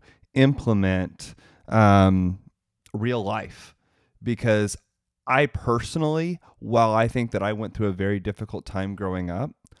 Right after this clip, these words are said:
I would not be who I am today had I not gone through what I did.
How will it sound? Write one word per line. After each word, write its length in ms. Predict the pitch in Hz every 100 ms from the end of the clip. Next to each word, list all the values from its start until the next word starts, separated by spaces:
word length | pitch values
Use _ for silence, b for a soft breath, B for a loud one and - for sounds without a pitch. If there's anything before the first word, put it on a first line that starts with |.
| _
I 120 | 120 113
would 300 | 104 117 117
not 240 | 104 69
be 140 | 104
who 200 | 90 98
I 120 | 95 95
am 260 | 92 95
today 640 | 95 - 92 90 98 127 143 _ _
had 260 | - 110
I 140 | 107 104
not 280 | 101 98 -
gone 280 | 98 95
through 160 | 92 98
what 200 | 85 82
I 120 | 80
did. 320 | 76 - -